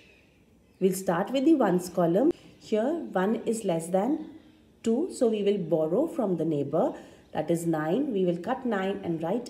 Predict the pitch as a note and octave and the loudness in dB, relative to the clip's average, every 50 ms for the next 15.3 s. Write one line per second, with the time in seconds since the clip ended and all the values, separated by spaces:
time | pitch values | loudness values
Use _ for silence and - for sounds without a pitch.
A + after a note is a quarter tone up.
0 | - - E3+ D3 C#3 F3+ C4+ F4 - - - - - - - _ - - - - | -10 -8 -6 -4 -2 -2 -4 -4 -6 -8 -16 -18 -20 -20 -20 _ -20 -20 -20 -20
1 | - _ _ _ _ _ _ _ - - G3+ F3 E3+ E3 F3 E3+ F3 G3+ B3 D#4 | -20 _ _ _ _ _ _ _ -10 -4 0 0 2 4 2 2 2 2 2 2
2 | E4+ - D#4 D#4 D#4 D#4 C4 C#4+ F#4 E4+ - - B3+ G3+ F#3 F#3 G3+ A#3+ - - | 2 2 2 2 2 4 4 2 2 2 0 2 2 2 4 4 2 0 -2 -8
3 | - - - - - - C4+ E4 F#4 - - F4+ D4+ D4+ B3+ G#3 F#3+ D#3+ D#3+ F3 | -16 -20 -20 -16 -8 -2 0 0 0 0 0 0 4 4 4 4 2 0 0 -2
4 | - - - F3 E3+ F#3+ A3 B3+ - - F3 D#3+ - F3 D#3+ - F#3 F3+ A3+ C#4+ | -2 -2 -2 0 0 0 0 -2 -2 -4 -4 -4 -4 -6 -6 -4 -2 -2 -2 -2
5 | C#4 - - - - - - B3+ C4 D4 D4+ C#4+ G#3 E3+ D#3 B2 C3 B2 - - | -4 -8 -10 -16 -10 -4 0 2 2 4 4 2 2 0 -2 -4 -6 -8 -10 -14
6 | - - - - - - - F3 F#3 G3+ G#3 A3 A#3 C4+ D4+ D4+ - - - F3+ | -18 -20 -20 -20 -8 0 2 2 2 2 2 0 0 0 0 -2 -2 -4 -2 -2
7 | E3+ - - - E3+ D#3+ F#3 A3 A#3 A#3 A#3+ C4+ F4 G4+ - - - - - - | -2 -2 -4 -4 -2 -2 0 0 -2 -2 0 0 0 0 -2 -4 -12 -18 -20 -20
8 | - - _ - F3+ F#3 F3+ F3+ F3+ F#3 F3 G#3 B3+ D#4 E4 - - - - - | -20 -20 _ -2 0 0 0 2 2 2 2 2 2 0 0 -2 -6 -12 -16 -20
9 | - - - - - F3 E3+ E3 D#3+ E3+ F3 F3+ E3 D#3 D#3+ C3+ - - - F#3 | -20 -20 -12 -6 0 2 4 4 6 6 4 4 2 0 -4 -8 -8 -6 -2 0
10 | F3+ F#3 F3 F3 G#3 A#3+ C4 C4 A#3+ A3+ A3+ A#3 B3 C4 - - - - A#3 A#3+ | 2 2 2 2 2 2 2 2 2 0 0 0 -2 -2 -4 -4 -2 -2 0 0
11 | A#3+ A#3 A#3+ A#3+ A#3 A3+ C#4+ F#4 A4 - - - - - - - - - - - | 2 4 4 2 4 4 4 4 4 2 0 -8 -14 -16 -20 -20 -20 -20 -20 -20
12 | _ _ - F#3+ F#3 F3+ D3 C3+ B2+ B2 C3 - - - - - - - - - | _ _ -4 -2 0 0 0 -2 -2 -4 -6 -10 -16 -20 -20 -20 -20 -20 -20 -20
13 | - - - F#3+ F#3 F#3+ G#3 G#3 - D4+ E4 G4+ G4+ - - A3 F#3 F3+ D#3+ D#3 | -12 -4 -2 -2 0 0 -2 -2 0 2 2 2 2 0 -2 -2 0 2 2 2
14 | D#3+ F3+ A3 - - F3+ E3+ E3+ F3 E3+ E3 E3 F3 A#3 A#3 A#3 F#3+ F3+ G3+ A#3 | 2 0 -2 -2 -2 -2 0 0 -2 -4 -4 -4 -6 -4 -4 -2 -2 0 0 0
15 | G#3+ D#3+ C#3+ C#3 B2+ - | -2 -2 -4 -4 -8 -10